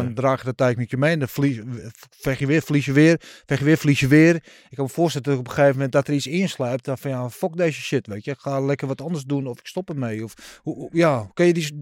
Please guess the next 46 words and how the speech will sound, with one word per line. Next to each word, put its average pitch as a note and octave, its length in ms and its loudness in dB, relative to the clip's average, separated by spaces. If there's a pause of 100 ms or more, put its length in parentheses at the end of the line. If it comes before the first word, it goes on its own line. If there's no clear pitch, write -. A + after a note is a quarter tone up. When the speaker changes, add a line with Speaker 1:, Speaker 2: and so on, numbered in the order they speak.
Speaker 2:
die E3 120 -2
periode E3+ 520 4
omschrijven, C#3 520 -2
hoe C3 260 -2
je C3 120 0
daar A#2+ 100 -8
toen B2+ 160 -4
naartoe A#2 260 -6
was? F#2+ 240 -10 (220)
Speaker 1:
Ja, G#2+ 400 8
want A2 260 0
na B2 220 4
de C3 80 2
Pereira C3 480 2 (560)
fight C3 460 4 (240)
vocht - 380 0
ik - 220 -4
anderhalf C#3 420 4
jaar C3 220 6
later B2+ 320 6
pas B2+ 200 0
weer. C#3 340 2
Speaker 2:
Mhm. B2+ 340 -2 (220)
Speaker 1:
Dus A2+ 140 -8
anderhalf C3 440 6
jaar B2+ 280 6
later B2+ 300 6
heb C3 100 -2
ik B2+ 60 -2
daarmee B2 240 4
gelo-, G#2 360 -4
heb B2+ 140 -6
ik B2+ 60 -2
daarmee B2+ 220 4
gelopen. C3+ 480 4
Speaker 2:
Ja. B2+ 240 0 (480)
Speaker 1:
Maar - 140 -2
het A#2 80 2
is B2 80 -4
ook, C3 320 0 (680)
vooral B2 320 6
van B2+ 120 -2
mezelf B2+ 260 4
is B2+ 80 -6
van, A#2 340 -4
ja, A2+ 280 0